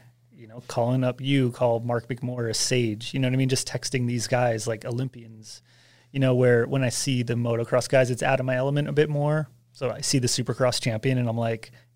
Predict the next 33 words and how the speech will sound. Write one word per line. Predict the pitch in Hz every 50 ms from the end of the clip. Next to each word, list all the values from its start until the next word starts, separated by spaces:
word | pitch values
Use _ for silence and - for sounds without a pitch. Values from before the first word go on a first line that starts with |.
| _ _ _
doing | - 127 123 123
an | 120 123
interview | 120 120 127 123 135 135 135
with | 139 135 -
him. | 151 151 151
You're | 143 135 131 127 123
like, | 120 117 117 113 -
"All | 123 110
right, | 110 107
I |
gotta | 113 127 120 120
be | 120
on | 110
my | 107 107 - 202
A | 202 143 123 123
game | 123 123 117 123 123 120
right | 123 120 127
now." | 127 123 123 123 127
Like, | 123 120 120 117 - - - - _ _ _ _ _
you | 135 120
know, | 113 107
don't | 107 113 120 120 131
annoy | 135 135 147 156 165 165 147
him, | 139 131 131 135 135 139 143
you | 147 135
know, | 131 127 123 127 131
like, | 131 117 123 - - _ _
so | _ - - 135 131 - - - - - _ _
I | 185
think | 208 214 190
that's | 185 185 -
just | 151 - - -
fresh, | - - - 123 110 - - - - -